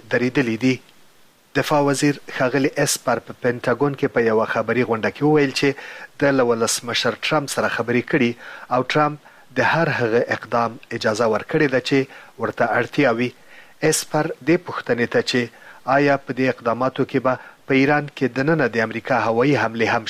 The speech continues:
شاملې وي که نه، په ځواب کې وویل چې لومړیتوب به پر ایران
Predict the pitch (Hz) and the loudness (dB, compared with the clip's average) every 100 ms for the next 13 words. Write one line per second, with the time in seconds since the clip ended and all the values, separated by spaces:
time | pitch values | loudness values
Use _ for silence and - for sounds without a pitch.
0 | - 113 135 139 135 - 139 147 - - | -2 0 2 2 0 0 0 0 -4 -14
1 | - - - 131 151 160 - 147 156 151 | -20 -10 -4 2 2 2 -2 0 2 2
2 | 151 147 - 139 120 113 - 160 139 139 | 0 0 -2 -2 -4 -6 0 0 2 0
3 | - - 139 113 107 104 | 0 -4 -4 -2 -2 -4